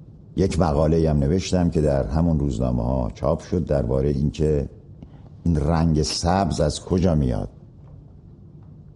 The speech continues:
ریشه‌هاش به اساطیر ایران برمیگرده.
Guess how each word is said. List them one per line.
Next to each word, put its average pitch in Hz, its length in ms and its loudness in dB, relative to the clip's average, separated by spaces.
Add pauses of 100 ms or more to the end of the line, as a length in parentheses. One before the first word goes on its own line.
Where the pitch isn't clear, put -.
(440)
ریشه‌هاش 76 640 0
به 69 300 0 (1600)
اساطیر 90 680 2
ایران 92 480 2
برمیگرده. 78 920 2